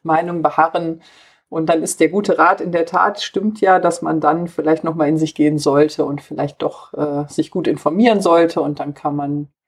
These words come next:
vielleicht doch noch mal eine andere Meinung annehmen. Also im Prinzip ist ja der Rat an sich gar nicht schlecht. Und ich glaube, der trifft auf viele Menschen zu, ob sie <laughs> nun im, im Fisch, äh, Sternbild sind oder nicht.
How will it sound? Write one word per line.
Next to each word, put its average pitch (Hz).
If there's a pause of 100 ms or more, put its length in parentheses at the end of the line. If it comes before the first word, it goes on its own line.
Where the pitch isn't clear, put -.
(140)
vielleicht 156
doch 160
noch 156
mal 160
eine 143
andere 156
Meinung 147
annehmen. 147
Also 165
im 165
Prinzip 175
ist 190
ja 175
der 156
Rat 175
an 175
sich -
gar 156
nicht 156
schlecht. 254 (280)
Und 180
ich 160
glaube, 180
der 180
trifft -
auf -
viele 190
Menschen 156
zu, 160
ob 135
sie 143
<laughs> -
nun 196
im, 214 (280)
im 170
Fisch, -
äh, 160
Sternbild 151
sind 151
oder 147
nicht. 147